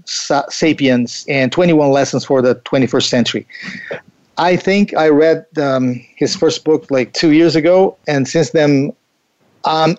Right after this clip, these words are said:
eating everything he puts out, everything. It's such an amazing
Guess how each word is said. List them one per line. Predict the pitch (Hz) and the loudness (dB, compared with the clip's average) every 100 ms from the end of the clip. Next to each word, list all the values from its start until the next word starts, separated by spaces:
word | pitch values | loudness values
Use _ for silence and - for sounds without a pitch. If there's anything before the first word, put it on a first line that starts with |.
| - | 0
eating | 185 156 135 120 185 | 2 2 -2 -4 0
everything | 170 151 135 143 - 143 123 110 113 _ _ _ _ _ - | 2 2 2 0 0 0 0 -2 -6 _ _ _ _ _ -20
he | - 160 - | -6 -4 -2
puts | - 147 - - - | -2 -2 -2 -6 -4
out, | 147 113 - - | -2 -2 -4 -4
everything. | 156 147 127 131 131 98 95 _ _ | 0 0 2 0 -2 -8 -10 _ _
It's | - - - | -2 -2 -2
such | - - - - 175 - | -4 -4 -6 -4 -2 0
an | 160 | 0
amazing | 143 135 151 151 135 127 254 | 0 0 2 2 2 0 0